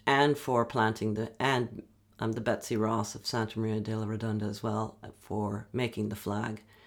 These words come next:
that we put up there. And, uh, I was actually on Irish T V before I ever came here, because a photo was taken of me reading the p-, uh, the proclamation, and, uh, it was on R T E in nineteen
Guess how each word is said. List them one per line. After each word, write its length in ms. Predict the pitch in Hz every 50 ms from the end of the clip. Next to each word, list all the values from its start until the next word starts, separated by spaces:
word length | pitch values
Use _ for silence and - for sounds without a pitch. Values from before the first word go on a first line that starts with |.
| - - - _ _ -
that 140 | 143 131 -
we 100 | 123 120
put 240 | 120 - 120 110 110
up 220 | 110 107 - -
there. 280 | - 110 104 101 104 - - - - - - - - - - _ _ -
And, 460 | - 120 117 117 113 113 113 113 -
uh, 60 | - - - - -
I 60 | 131
was 180 | 135 131 135
actually 240 | 175 185 - - 143
on 100 | 113 107
Irish 380 | 117 123 123 120 120 113 - -
T 220 | - - 143 131
V 200 | 127 147 147 147
before 400 | 131 120 117 - - 135 127 127
I 80 | 131 131
ever 220 | 131 131 131 131
came 380 | - - - 147 156 156 151 143
here, 400 | 127 123 117 117 113 117 131 - _ _ _ _ _ _ _ -
because 360 | 135 127 - - 131 123 123
a 40 | 113
photo 300 | - - 139 135 131 156
was 160 | 120 123 120
taken 320 | - 127 123 120 - 120
of 140 | 113 104 -
me 120 | 117 113 110
reading 400 | 117 123 117 - 117 117 113 104
the 80 | 104
p-, 160 | - - - - 127 - -
uh, 120 | - - 117 110
the 280 | 110 120 117 113 113 110
proclamation, 880 | - - 139 135 131 - 123 123 131 139 147 143 - - 120 127 127 - - - - - - - - - - - - _ _ -
and, 480 | - 143 135 131 131 131 135 131 127 143
uh, 220 | 147 139 135 143 151 -
it 120 | - 147 -
was 120 | 156 151
on 120 | 170 170 170
R 140 | 170 175
T 160 | 170 - 190 185
E 340 | - 208 214 196 - - - _ _ _ _ _ _ _ _ -
in 540 | - 147 143 139 139 135 135 135 135 139 139
nineteen 720 | 139 135 139 139 139 - 160 151 151 151 151 151 151 151